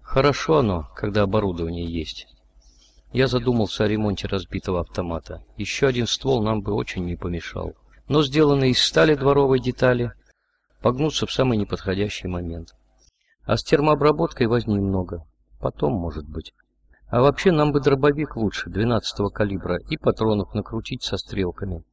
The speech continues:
Картечь против прочной черепушки мутантов-метаморфов может и не помочь, а вот стальные стрелки... Калить не обязательно, противник в бронежилете не ожидается.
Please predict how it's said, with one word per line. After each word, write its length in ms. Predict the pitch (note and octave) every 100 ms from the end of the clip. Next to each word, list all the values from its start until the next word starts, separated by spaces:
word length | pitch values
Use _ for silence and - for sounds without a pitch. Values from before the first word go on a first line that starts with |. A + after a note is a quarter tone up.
| _ - _ - _ _
Картечь 480 | B2 B2+ F3+ E3+ -
против 360 | C#3 C3 A#2+
прочной 460 | - C#3 C#3+ - B2+
черепушки 680 | - B2+ B2+ - C#3+ - A2+
мутантов-метаморфов 1200 | A2 C3 A#2 G#2+ - A2+ A#2+ C3 C#3 - F#2+ -
может 300 | C3+ A2 A#2+
и 40 |
не 80 | A2
помочь, 540 | - A2 G2+ D#2+ - -
а 80 |
вот 140 | G#2 A2
стальные 420 | - B2 B2+ B2
стрелки... 600 | - - D#3 C#3+ - F2+ - _ _ _ _
Калить 320 | D3+ E3+ -
не 80 | D#3
обязательно, 640 | C3+ C#3 B2 G#2+ G2 F2
противник 560 | E2+ B2 C3 F#3+ D3 F2+
в 60 | F#2
бронежилете 720 | A2 A#2 G2+ A#2 G#2+ F2 A#2+
не 120 | G#2+
ожидается. 760 | C#3+ A2+ F#2+ F2 E2+ - -